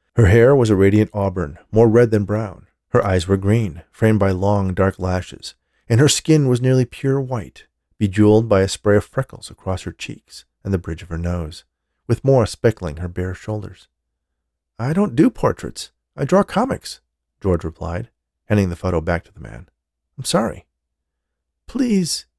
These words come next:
he replied. "I must have a portrait of her, immediately. And you're the only artist I know, well, know of.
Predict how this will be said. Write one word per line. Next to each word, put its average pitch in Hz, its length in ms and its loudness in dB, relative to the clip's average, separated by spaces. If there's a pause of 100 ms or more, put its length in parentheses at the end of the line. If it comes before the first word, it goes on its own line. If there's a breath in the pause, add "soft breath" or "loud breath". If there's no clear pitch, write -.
(200)
he 104 60 0
replied. 82 440 -6 (580)
"I 240 120 0
must 202 260 2
have 185 120 -6
a 175 60 -10
portrait 170 380 -2
of 156 140 -4
her, 160 320 -4
immediately. 240 760 -2 (640)
And 170 140 4
you're 202 100 6
the 190 160 -2
only 202 300 -2
artist 196 360 0
I 208 120 0
know, 202 400 -2 (100)
well, - 260 -8 (100)
know 139 200 -2
of. 139 420 -4